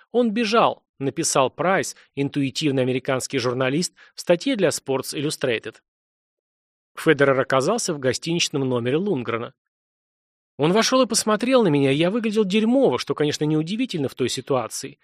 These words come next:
сказал Лундгрен. «Я был опустошён. Это было тяжело как для меня, так и для Роджера. Мы с Питером были очень близки. Мы много времени проводили вместе. Роджер потерял своего бывшего тренера и друга.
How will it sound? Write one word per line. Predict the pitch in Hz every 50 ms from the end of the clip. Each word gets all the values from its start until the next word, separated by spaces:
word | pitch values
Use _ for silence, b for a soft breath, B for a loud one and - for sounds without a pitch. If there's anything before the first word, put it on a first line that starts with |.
| _ _ -
сказал | - - - 143 127 123 127 123 135
Лундгрен. | 151 165 143 123 110 110 113 117 - _ _ _ _ _ _ _ _ _ _
«Я | - 139 202 220
был | 233 247
опустошён. | 233 - 226 208 - - 208 196 - - 135 120 120 131 - _ _ _ _ _ _ _ _ -
Это | 151 143 - 147
было | 139 135 139 135
тяжело | - 151 127 127 156 156 139 123
как | - 131 123 120
для | 123 127 127
меня, | 127 127 147 190 208
так | 208 - - 143
и |
для | 127 123 143 151
Роджера. | 143 127 101 - - 107 123 120 _ _ _ _ _ _ _ _ _ _ -
Мы | 131 135 135
с | - -
Питером | - 233 262 240 262 240 208 170
были | 147 139 127 127
очень | 127 127 - - 143 131
близки. | 127 131 143 139 - - - 113 117 - _ _ _ _ _ _ _ _ _ -
Мы | 156 208
много | 247 277 277 233 240 214
времени | 180 190 226 240 240 220
проводили | 175 - 147 135 131 135 151 180 185 180
вместе. | 143 123 120 110 110 - - - 127 135 - _ _ _ _ _ _ _ _ _ -
Роджер | 135 143 147 143 120 143 127
потерял | - 143 127 - 139 135 143 143 135
своего | - - 139 139 139
бывшего | 135 139 147 127 - - 147 120
тренера | - 151 156 143 143 139 143 190
и |
друга. | 196 196 190 147 117 - 120 -